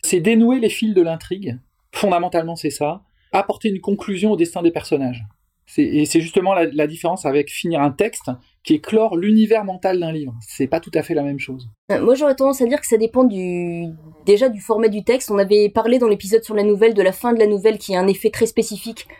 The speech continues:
Speaker 2: C'est-à-dire que tout tend vers elle et quelque part, enfin, pour moi, elle a pas du tout le même rôle que la fin du roman. Et même pour un roman, je pense que la fin n'est pas la même, euh, ne sera pas la même selon que ce roman est quelque chose de, de fini, je dirais, dans le sens où c'est un, un one-shot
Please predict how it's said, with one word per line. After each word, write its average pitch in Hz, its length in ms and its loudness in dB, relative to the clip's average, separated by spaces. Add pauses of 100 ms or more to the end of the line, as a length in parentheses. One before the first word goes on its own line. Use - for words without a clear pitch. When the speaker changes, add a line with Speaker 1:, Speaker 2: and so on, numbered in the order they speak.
(300)
Speaker 2:
C'est-à-dire 196 240 2
que 214 100 2
tout 269 240 0
tend 240 200 2
vers 214 220 4
elle 220 180 4
et 180 120 2
quelque 208 260 0
part, 214 360 2 (260)
enfin, 196 120 4
pour 226 140 2
moi, 277 100 6
elle 262 80 4
a 226 40 2
pas 226 120 2
du 233 140 -2
tout - 100 -2
le 240 100 4
même 214 100 2
rôle 226 200 4
que 214 80 2
la 185 80 2
fin 202 160 -6
du 185 100 -4
roman. 180 280 -4 (240)
Et 202 120 4
même 240 240 4
pour - 160 -6
un 220 40 2
roman, 220 280 2
je - 80 -10
pense 233 160 -2
que 226 80 2
la 214 100 4
fin 254 240 -2
n'est 233 80 6
pas 214 140 2
la 202 100 2
même, 196 260 -2
euh, 170 280 4
ne 180 100 -4
sera 202 180 -2
pas 220 140 2
la 214 80 4
même 240 180 4
selon 214 260 0
que - 60 -14
ce 220 100 0
roman 214 280 4
est 220 80 2
quelque 196 320 0
chose 202 240 0
de, 170 240 4
de 170 100 2
fini, 226 400 2
je 220 120 0
dirais, 202 320 0 (260)
dans 185 80 4
le 185 60 2
sens 226 260 -2
où - 40 -16
c'est - 140 0
un, 165 460 0
un 175 140 2
one-shot 190 400 2